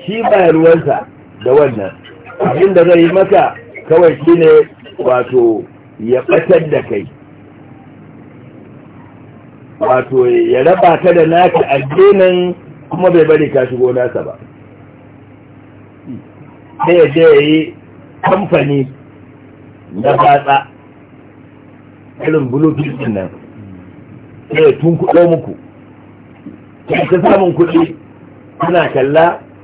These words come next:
Allah na fushi da ku, ana la'antar ku, shi kuma dama la'anan nan ne. Shi kuma yana samun kuɗi. Allah ta'ala ya ce, a ضربت عليهم الذلة إلا بحبل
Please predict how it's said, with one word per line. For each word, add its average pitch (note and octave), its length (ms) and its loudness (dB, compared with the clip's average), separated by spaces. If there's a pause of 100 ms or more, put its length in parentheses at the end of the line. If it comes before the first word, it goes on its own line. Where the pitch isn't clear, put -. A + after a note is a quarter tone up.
(200)
Allah E3 280 2
na C#3 180 -4
fushi E3 260 -4
da D#3 120 2
ku, F3 300 2 (220)
ana E3+ 300 2
la'antar E3+ 520 0
ku, F#4+ 280 0 (300)
shi F#3 200 0
kuma G3+ 220 0
dama F3+ 360 2
la'anan D3+ 380 0
nan C3 200 -4
ne. F#2+ 120 -10 (560)
Shi D#3 80 -6
kuma D#3+ 220 0
yana D3 180 -2 (100)
samun C3 240 -2
kuɗi. G2 260 -10 (560)
Allah D3 220 -2
ta'ala C#3 320 -2
ya C#3+ 120 -4
ce, C#3+ 240 -8 (520)
a A2 100 -2
ضربت D3 360 -2
عليهم C3+ 380 0
الذلة D3 840 -4 (1400)
إلا F#3 340 2
بحبل E3+ 420 2